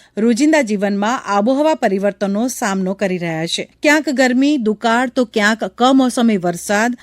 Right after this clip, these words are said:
આબોહવા પરિવર્તનની અસરોથી લોકોને અવગત કરવા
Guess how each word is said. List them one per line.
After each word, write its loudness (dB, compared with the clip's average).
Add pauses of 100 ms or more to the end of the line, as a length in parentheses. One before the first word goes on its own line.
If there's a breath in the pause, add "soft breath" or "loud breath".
(160 soft breath)
આબોહવા 2
પરિવર્તનની -2
અસરોથી -2 (140 loud breath)
લોકોને 2 (100)
અવગત 2
કરવા -2